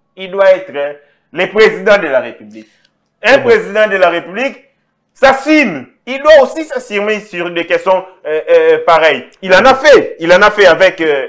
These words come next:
Speaker 1: euh, le vice-premier ministre et ministre de la Justice. Je crois qu'il doit s'assumer davantage. Vous savez que le président de la République,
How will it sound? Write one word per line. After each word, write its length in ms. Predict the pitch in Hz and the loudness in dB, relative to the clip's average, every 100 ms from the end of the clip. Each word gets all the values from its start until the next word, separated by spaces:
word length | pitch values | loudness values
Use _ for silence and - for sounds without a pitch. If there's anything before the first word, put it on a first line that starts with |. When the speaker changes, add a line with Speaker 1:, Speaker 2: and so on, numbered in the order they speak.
| - | -4
Speaker 1:
euh, 300 | 147 139 123 - _ | -4 -4 -8 -12 _
le 100 | 147 | -10
vice-premier 380 | 170 202 185 175 | -10 -8 -6 -6
ministre 360 | 156 165 165 147 | -8 -10 -10 -10
et 20 | |
ministre 400 | 147 165 160 139 | -10 -12 -10 -12
de 100 | 135 | -6
la 120 | 127 | -6
Justice. 420 | 131 139 220 - _ _ _ | -8 -12 -14 -14 _ _ _
Je 160 | - 151 | -14 -12
crois 640 | - 165 226 392 - - _ _ _ _ _ _ | -10 0 2 2 -2 -16 _ _ _ _ _ _
qu'il 440 | 156 165 170 165 | -6 -6 -6 -8
doit 540 | 160 175 196 - - _ _ _ | 0 2 2 0 -12 _ _ _
s'assumer 580 | _ - 190 - 180 180 | _ -4 -4 -4 -8 -2
davantage. 480 | 165 139 139 151 131 | 0 2 0 0 -2
Vous 140 | - | -4
savez 220 | - 226 285 | 0 2 4
que 80 | |
le 80 | 240 | 2
président 240 | 196 190 233 | 0 -4 -2
de 60 | |
la 80 | 208 | -2
République, 420 | 175 160 208 214 | -4 -6 -10 -10